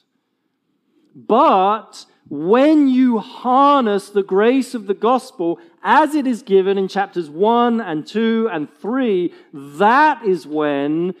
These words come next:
you are ready to obey the commands of the gospel. And so one of the reasons Paul is laboring as much as he is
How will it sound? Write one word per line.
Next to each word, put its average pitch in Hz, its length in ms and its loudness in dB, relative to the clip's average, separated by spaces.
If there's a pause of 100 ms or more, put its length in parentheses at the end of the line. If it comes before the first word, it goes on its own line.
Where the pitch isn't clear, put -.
(120)
you 180 200 0
are 175 160 2
ready 165 920 -2 (420)
to 170 160 -4
obey 156 760 -2 (300)
the 135 80 -12
commands 139 920 -4 (120)
of 101 120 -20
the 110 100 -10
gospel. - 500 -18 (1160)
And 123 100 -8
so 160 160 -2
one 156 300 -2
of 180 100 -6
the 160 100 -6
reasons 139 440 -4
Paul 156 240 -6
is 127 140 -6
laboring 135 880 -2
as 123 180 -10
much 160 400 -4
as 151 260 -8
he 151 520 -6
is 113 300 -12